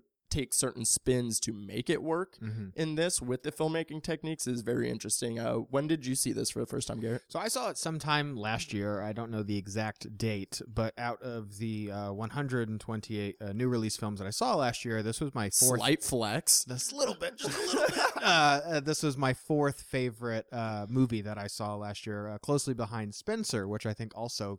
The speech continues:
Speaker 2: kind of, uh, is almost a horror movie in a way for similar reasons. But yeah,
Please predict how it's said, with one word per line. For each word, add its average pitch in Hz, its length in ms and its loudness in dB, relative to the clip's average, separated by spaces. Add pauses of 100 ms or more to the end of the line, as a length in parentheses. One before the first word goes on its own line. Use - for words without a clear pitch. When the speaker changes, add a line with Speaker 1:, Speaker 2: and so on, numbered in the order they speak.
Speaker 2:
kind 101 300 -6
of, 98 160 -6 (100)
uh, 95 280 -4
is 101 200 -4
almost 104 460 -6
a 104 60 -4
horror 98 260 -4
movie 98 280 -4
in 98 100 -4
a - 20 -2
way 98 160 -2
for 104 160 -4
similar 104 480 -2
reasons. 98 480 -6
But 110 240 -2 (340)
yeah, 123 260 4